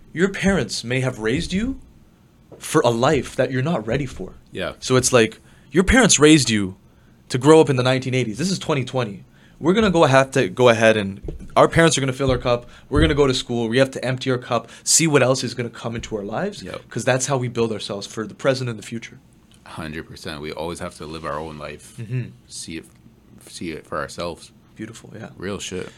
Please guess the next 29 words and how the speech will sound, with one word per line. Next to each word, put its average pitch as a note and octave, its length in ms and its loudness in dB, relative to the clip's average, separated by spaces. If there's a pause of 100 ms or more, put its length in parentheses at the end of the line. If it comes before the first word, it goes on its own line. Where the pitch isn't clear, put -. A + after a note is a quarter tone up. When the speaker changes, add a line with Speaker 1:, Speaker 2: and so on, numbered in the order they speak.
(260)
Speaker 1:
Okay, C#3+ 160 4
number C#3+ 260 6
nine. C3 440 2
Oh, C3+ 260 10
number B2+ 200 6
nine. A#2+ 160 6
This D3+ 160 4
is F#3+ 100 2
a E3 60 4
good C3+ 200 -2
one. F#2+ 160 -6
So - 120 -10
th-, C3+ 120 -8
check E3+ 160 0
this D#3 140 -6
out. G#2+ 160 -6 (140)
I B2+ 60 2
wrote, F3 300 2 (260)
"You C3+ 140 -2
have E3 140 4
to F3+ 60 -8
be D#3 140 0
a B2+ 60 2
smart C#3+ 420 4
leader F3 260 2
and C3+ 160 2
a A#2 40 2
loyal A#2 360 6
follower. G2 500 0